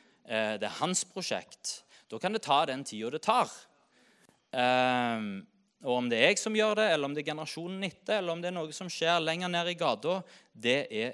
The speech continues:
ikke så viktig. Eh, men det vi kan gjøre, er å inves-, å ha en sånn hjertets investering, ha tro på det som vi driver på med. Og da skal vi lese fra første Krønikerbok tjueto, elleve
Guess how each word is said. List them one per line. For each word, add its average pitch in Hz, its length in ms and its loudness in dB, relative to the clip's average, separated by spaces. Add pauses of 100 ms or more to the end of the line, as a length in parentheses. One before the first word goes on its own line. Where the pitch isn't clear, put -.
ikke 113 180 -10
så - 140 -10
viktig. 117 380 -8 (520)
Eh, 117 300 2
men 127 240 0
det 131 160 4
vi 165 240 2
kan 220 240 -4
gjøre, 95 400 -4
er 127 240 2 (160)
å 123 220 0 (180)
inves-, 135 400 -4 (160)
å 135 160 -2
ha 117 160 0
en 131 80 -8
sånn 120 240 -8
hjertets - 540 -6 (100)
investering, 180 560 -4
ha 123 100 -6
tro 208 600 -6 (420)
på 180 160 -2
det 135 400 0
som 139 380 -4
vi 131 180 -6
driver 143 320 -6
på 180 240 2
med. 110 240 -4 (320)
Og 143 80 -4
da 170 80 4
skal 220 160 2
vi 226 80 4
lese 208 360 6
fra 180 200 0
første - 400 -6
Krønikerbok 143 560 -2
tjueto, 208 600 -2 (100)
elleve 131 380 4